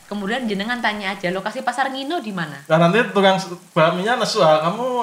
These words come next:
Speaker 2: malah beli tempat orang, tanya-tanya
Speaker 1: Oh, enggak,
Speaker 2: saya."
Speaker 1: Mas, enggak.
Speaker 2: Emosi
Speaker 1: War-,
Speaker 2: dia.
Speaker 1: ini kan warga asli Jogja,
Speaker 2: Oh,
Speaker 1: di mana
Speaker 2: gitu ya.
Speaker 1: rezeki itu harus dibagi-bagi.
Speaker 2: Oh.
Speaker 1: Gitu, jadi enggak masalah. Dan itu enak banget, Mas. Jenengan harus nyicipi.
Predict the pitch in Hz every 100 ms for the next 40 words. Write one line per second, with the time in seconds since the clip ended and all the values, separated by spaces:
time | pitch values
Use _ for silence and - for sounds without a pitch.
0 | - 208 208 208 185 180 196 190 214 240
1 | 226 208 196 190 196 202 190 190 185 175
2 | 180 - - - 170 180 208 202 185 170
3 | 170 147 135 - - 226 240 262 277 226
4 | 202 160 185 202 175 165 - 156 151 180
5 | 185 160 165 190 214 - 185 165 196 220
6 | 190 170 170 165 143 - 160 139 139 139
7 | 139 135 143 165 175 - - 139 143 -
8 | 127 - - - - - - - - 180
9 | 214 233 208 196 - 165 151 - - -
10 | - 170 185 208 160 - 160 - 147